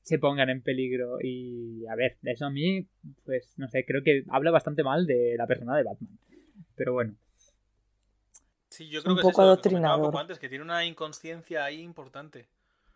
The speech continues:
Speaker 2: Que no es consci-, realmente no es consciente de, de...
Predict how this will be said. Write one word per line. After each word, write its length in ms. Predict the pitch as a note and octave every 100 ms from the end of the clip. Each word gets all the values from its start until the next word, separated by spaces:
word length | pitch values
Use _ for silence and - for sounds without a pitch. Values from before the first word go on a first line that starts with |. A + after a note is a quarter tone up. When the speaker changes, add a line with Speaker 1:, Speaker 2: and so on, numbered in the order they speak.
| _ _ _ _ _
Speaker 2:
Que 440 | - B2 B2 B2 A#2+
no 140 | B2+
es 120 | D3 -
consci-, 320 | F3 C#3+ C#3
realmente 320 | C3+ C#3 - E3
no 80 |
es 80 | D#3+
consciente 540 | - D#3+ - D3+ D#3+ E3
de, 360 | C3+ B2 B2
de... 920 | C3 B2+ B2 A#2+ A#2+ A#2+ A#2 A2+ A2+